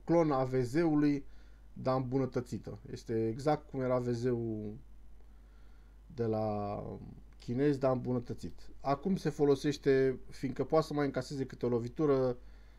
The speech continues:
trage destul de bine, n-are depresie la tun, dar își îndeplinește rolul de scout foarte bine. Iar treisprezece nouăzeci are mari probleme în a penetra, mai ales dacă tragi fără gold. Cu gold îl penetrează, dar ăsta poate să dea și ram într-un treisprezece nouăzeci și îl face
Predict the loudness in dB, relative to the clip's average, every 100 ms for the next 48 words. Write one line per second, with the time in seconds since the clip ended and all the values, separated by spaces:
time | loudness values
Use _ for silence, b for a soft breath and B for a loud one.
0 | b b b -8 -2 0 0 0 2 2
1 | 2 2 4 4 2 0 0 -2 0 0
2 | 0 -2 0 0 0 -6 -14 -16 -16 -16
3 | -16 -16 -14 -10 -8 -4 -2 0 0 -2
4 | 0 0 2 0 -4 0 0 -2 -12 -4
5 | -4 -2 -6 -6 -4 -4 -4 -4 -2 -2
6 | -2 -6 -4 -2 0 0 -2 -2 0 0
7 | 0 -2 -2 0 0 0 -2 0 2 2
8 | 0 -2 0 2 2 0 -4 -4 -4 -4
9 | -4 -6 0 2 2 0 b b b b
10 | b b b b b b b -12 -2 2
11 | 4 4 2 2 2 2 2 2 2 2
12 | 2 2 0 0 -2 -2 -2 -2 -2 0
13 | 2 2 2 -2 -6 -2 0 0 -2 -2
14 | 0 0 -2 -4 -4 -4 -4